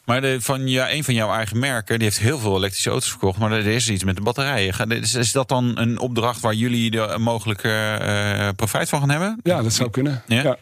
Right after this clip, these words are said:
Speaker 2: Ja, ik weet het niet zeker, maar het
Speaker 1: Je
Speaker 2: zou
Speaker 1: weet
Speaker 2: kunnen.
Speaker 1: niet zeker. Ja, maar dat zijn hele aantallen, hè? We hebben het over de Kona. Daar gaat, zou toch wel echt wel, eh, eh, potentieel, eh, van een aantal duizend, eh, auto's, eh, batterijpakket vervangen
Speaker 2: Ja.
Speaker 1: worden.
Speaker 2: Ja, daar kunnen we hele mooie nieuwe dingen mee bedenken.
Speaker 1: Ja, ja, ja, snap ik.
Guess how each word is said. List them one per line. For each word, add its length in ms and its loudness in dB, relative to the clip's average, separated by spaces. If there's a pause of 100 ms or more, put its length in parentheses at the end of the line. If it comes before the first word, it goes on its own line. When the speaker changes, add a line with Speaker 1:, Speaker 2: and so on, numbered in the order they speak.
(400)
Speaker 2:
Ja, 300 2
ik 140 -2
weet 120 4
het 80 2
niet 120 2
zeker, 340 0
maar 60 0
het 100 2
Speaker 1:
Je 40 2
Speaker 2:
zou 180 2
Speaker 1:
weet 80 0
Speaker 2:
kunnen. 200 0
Speaker 1:
niet 100 -2
zeker. 460 -2 (380)
Ja, 80 0
maar 100 0
dat 80 0
zijn 200 0
hele 220 0
aantallen, 500 0
hè? 80 -4
We 60 0
hebben 180 -2
het 140 -2
over 160 0
de 60 -2
Kona. 460 0
Daar 100 -6
gaat, 160 -4
zou 140 0
toch 120 -4
wel 160 2
echt 160 -2
wel, 260 2
eh, 400 0
eh, 80 -2
potentieel, 540 0
eh, 80 0
van 180 0
een 60 0
aantal 300 0
duizend, 520 0
eh, 100 4
auto's, 520 0
eh, 500 2
batterijpakket 600 -2
vervangen 420 2
Speaker 2:
Ja. 60 2
Speaker 1:
worden. 220 0 (320)
Speaker 2:
Ja, 100 4
daar 100 0
kunnen 200 2
we 60 2
hele 120 2
mooie 240 0
nieuwe 200 2
dingen 200 -2
mee 200 -2
bedenken. 640 -2
Speaker 1:
Ja, 240 0
ja, 260 -2
ja, 220 0
snap 300 -2
ik. 160 -4